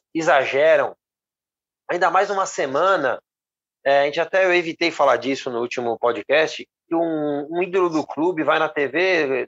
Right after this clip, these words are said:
do próprio clube e criticou o Cássio. Daí sai um gol desse. Então,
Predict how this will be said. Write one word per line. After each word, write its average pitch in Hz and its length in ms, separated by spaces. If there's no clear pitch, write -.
do 135 140
próprio 160 380
clube 156 520
e 170 100
criticou - 460
o 190 60
Cássio. - 380
Daí 170 140
sai 196 240
um 180 140
gol 156 280
desse. 123 400
Então, 175 500